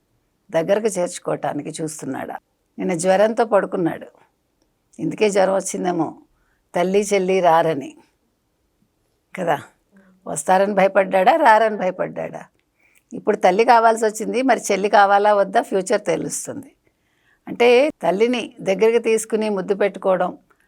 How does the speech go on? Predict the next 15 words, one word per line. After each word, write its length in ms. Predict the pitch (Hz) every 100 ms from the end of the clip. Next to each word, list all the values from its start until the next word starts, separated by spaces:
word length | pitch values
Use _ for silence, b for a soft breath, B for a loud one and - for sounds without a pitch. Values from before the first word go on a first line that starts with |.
| _ _
అంటే 180 | 226 277
తల్లి 480 | 277 202 196 247 277
అనేది 380 | 269 254 254
తల్లి 460 | 285 220 208 233 254
అని 180 | 247 240
విజయమ్మ 380 | 220 220 226 220
గారు 200 | 220 208
మరోసారి 480 | 196 185 202 202
రుజువు 240 | 202 180 208
చేసుకున్నారు. 720 | 220 180 - - 113 - - 208 - _ _
అంటే 420 | _ _ - 220
ఏ 140 | 175
తల్లి 300 | 175 196 190
అయినా 180 | 202 233
కరిగిపోతుంది, 800 | 262 226 240 240 196 156 -